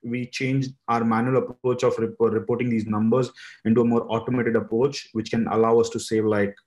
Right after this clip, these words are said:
eight to ten hours of my, uh, my, my work hours, and, and people will have a more, uh, more like a, uh,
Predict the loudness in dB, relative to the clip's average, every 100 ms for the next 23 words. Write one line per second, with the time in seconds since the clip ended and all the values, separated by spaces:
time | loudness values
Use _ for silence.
0 | -4 -2 0 0 0 0 0 0 -2 -4
1 | -4 -2 -2 0 2 2 2 2 0 2
2 | 2 2 2 2 0 0 2 0 -4 _
3 | _ _ _ -4 0 0 0 -2 -2 0
4 | 0 -2 -6 _ -6 0 0 2 2 0
5 | 0 2 2 2 0 -2 0 2 2 0
6 | 2 4 4 0 -2 -4 -6 -4 -2 -2
7 | -2 -2